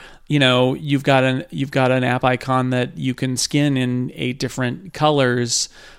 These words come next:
uh, based on people's design choice. Why not allow them to do that? It is a sort of a silly feature, and of course, it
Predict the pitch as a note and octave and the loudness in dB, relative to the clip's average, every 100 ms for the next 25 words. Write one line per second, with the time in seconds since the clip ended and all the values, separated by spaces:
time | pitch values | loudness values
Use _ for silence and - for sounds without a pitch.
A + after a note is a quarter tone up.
0 | - B2 B2 B2 C3 B2+ - C3 B2 A#2+ | -6 0 2 2 2 0 0 0 -2 -2
1 | C3 B2+ A#2+ A#2+ - A#2+ A#2+ B2 C#3 B2 | 0 0 0 -4 -6 -4 -2 -2 -2 0
2 | B2 A2 B2+ C#3 C#3+ C#3 - - C3+ A#2 | 0 0 0 2 2 0 -4 -6 -4 -2
3 | A2+ B2 B2 B2+ A#2+ - - C#3+ C#3+ D3 | -2 -4 -6 -6 -6 -4 -4 0 2 2
4 | C#3 A#2 - D#3+ C3+ A#2+ C#3 C3+ - C3+ | 2 0 2 2 2 0 0 -2 -2 -2
5 | - C3 B2+ A#2 B2+ A#2+ A#2+ | 0 -2 0 0 -2 -2 -6